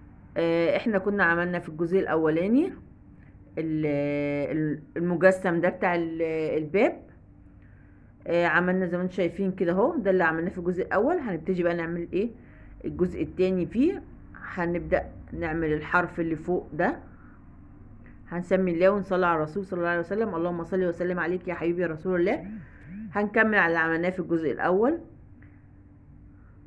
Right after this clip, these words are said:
هنيجي هنا نلضم، بعد ما عملنا الباب بتاعنا كده هنيجي نلضم خرزة، آه، غرزة رباعية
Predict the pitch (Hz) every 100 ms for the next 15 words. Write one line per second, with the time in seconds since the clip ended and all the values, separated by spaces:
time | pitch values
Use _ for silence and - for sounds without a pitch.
0 | - - - - - 180 196 185 190 202
1 | 220 220 - - 180 196 185 226 285 -
2 | - - - - - - - - - -
3 | - - - 170 170 175 151 170 185 170
4 | 143 175 170 165 175 165 156 190 330 403
5 | - - - - - 175 185 208 190 185
6 | 202 233 226 - 165 165 156 165 156 156
7 | 151 147 143 139 139 - - - - -
8 | - 175 180 165 147 143 143 190 320